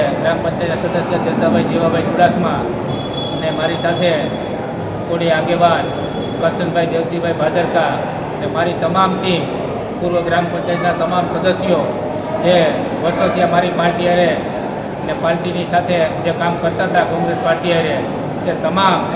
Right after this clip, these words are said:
મારા ગ્રામ પંચાયતના સદસ્ય અને સાથે ગામના તમામ મારા મોટા મોટા બધા કાર્યકર ભાઈઓ જે ચારસો પાંચસોની સંખ્યામાં આજે અમે કોંગ્રેસ છોડી અને વિધિવત રીતે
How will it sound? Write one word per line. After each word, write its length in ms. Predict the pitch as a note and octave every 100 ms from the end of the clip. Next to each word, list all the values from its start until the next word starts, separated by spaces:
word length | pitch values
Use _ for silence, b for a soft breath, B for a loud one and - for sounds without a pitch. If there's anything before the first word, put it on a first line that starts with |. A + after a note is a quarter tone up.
| - - - - - -
મારા 240 | E3+ F3+ E3
ગ્રામ 160 | F3 F3
પંચાયતના 440 | F3 F3 F3+ F3 D#3
સદસ્ય 460 | F3 G3 F#3 F#3+ E3 C#3
અને 140 | D3+ D3
સાથે 360 | F3 F3 F#3 D#3 - - - - - - -
ગામના 420 | F3 F3+ F3+ D#3+ C#3+ - - - -
તમામ 280 | F3 F#3+ F3+
મારા 300 | E3+ F3 E3 C#3+ - - - D#3
મોટા 260 | E3+ F3
મોટા 280 | E3+ E3 F3
બધા 380 | E3 F3 F3+ D#3+ C#3 - -
કાર્યકર 440 | D#3+ E3+ F3+ F3 E3+
ભાઈઓ 240 | E3+ F3+ E3 C#3+ - - -
જે 120 | E3+ E3 D3 - D#3+
ચારસો 300 | F3 F#3+ D#3+
પાંચસોની 480 | E3+ E3+ F3+ F3 E3+
સંખ્યામાં 420 | E3 F3+ E3+ E3
આજે 220 | D#3+ F3 D3+ - - - - -
અમે 140 | F3
કોંગ્રેસ 400 | E3 E3+ F3 F3 -
છોડી 300 | F#3+ F#3+ D#3 - C#3+ - -
અને 180 | E3+ E3+ D#3 E3+
વિધિવત 420 | - E3+ F3 E3+
રીતે 260 | E3+ D#3+